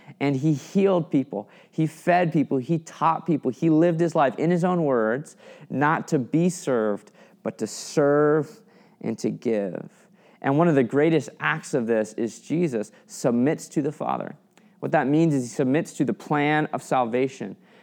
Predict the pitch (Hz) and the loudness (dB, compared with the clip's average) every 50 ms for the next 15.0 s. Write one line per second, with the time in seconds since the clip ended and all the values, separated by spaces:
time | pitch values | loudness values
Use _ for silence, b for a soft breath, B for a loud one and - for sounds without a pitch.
0 | b b b - 131 139 - 147 143 127 - 127 135 151 180 190 175 165 - - | b b b 0 0 2 2 2 0 0 0 2 4 4 6 6 4 2 2 2
1 | 156 147 139 131 123 123 131 135 143 156 175 180 165 156 139 - - 147 135 135 | 0 2 2 2 2 0 0 0 0 0 0 0 0 0 -2 -2 -2 0 0 0
2 | 127 120 - - - 147 147 135 135 - 131 123 120 117 113 113 110 - - 113 | -2 -4 -6 -4 -2 -2 -2 -2 -2 -4 -6 -4 -4 -2 -2 -4 -4 -6 -8 -10
3 | 107 104 b b b b b b b - 120 117 113 120 120 92 - 117 131 127 | -10 -12 b b b b b b b -4 -4 -4 -2 -2 0 0 2 2 2 2
4 | 113 107 104 104 - - - - b b b b b b 143 131 - 139 120 - | 2 2 0 -4 -8 -20 -20 -20 b b b b b b -2 -2 0 -2 -4 -4
5 | - - - 175 165 175 175 170 151 147 147 135 117 - - 151 139 131 127 120 | -4 -2 0 2 2 2 2 2 2 2 2 0 -2 -4 -2 0 0 2 2 0
6 | 117 117 - - 127 107 117 110 - - 120 110 110 107 107 107 - - - _ | 0 -2 -4 -6 -6 -6 -6 -8 -8 -8 -8 -6 -6 -6 -6 -8 -12 -18 -20 _
7 | b b b b b b b b b - 110 107 - 120 120 123 135 156 143 120 | b b b b b b b b b -10 -8 -8 -4 -4 -4 -2 -2 -2 -2 -4
8 | 82 67 - - 107 127 131 - - 180 190 190 151 123 139 135 156 185 214 196 | -4 -8 -8 -4 -2 -2 -2 -2 0 0 2 4 4 4 4 4 4 4 4 4
9 | 156 135 147 139 139 131 120 - - 117 131 120 113 117 110 135 160 180 151 117 | 4 4 4 4 2 0 -2 -4 -6 -6 -4 -2 -2 -2 -2 0 0 0 0 0
10 | 110 107 101 135 131 135 135 131 123 - - - 120 113 - 110 104 - - - | -2 -2 -2 -2 -2 -2 -4 -8 -10 -10 -6 -6 -6 -4 -4 -8 -8 -8 -14 -8
11 | - 143 147 139 127 - 123 - - - 160 160 147 117 101 _ B B B B | -4 -2 -2 -2 -2 -4 -10 -10 -8 -8 -6 -4 -4 -4 -8 _ B B B B
12 | B B 156 139 - 127 135 135 131 131 107 95 127 113 - - - 165 190 190 | B B -18 -8 -2 0 2 4 4 4 2 2 -2 -4 -4 -2 -2 0 2 2
13 | 151 123 117 - 120 147 170 175 - 156 143 131 - - 107 123 120 92 - 127 | 2 0 0 0 0 0 0 0 0 0 2 2 2 0 -2 -2 0 0 2 2
14 | 143 156 156 147 143 131 120 - - - - - - 185 185 180 127 104 101 110 | 2 2 2 0 0 -2 -4 -6 -8 -14 -14 -8 -6 -4 -4 -4 -4 -6 -6 -8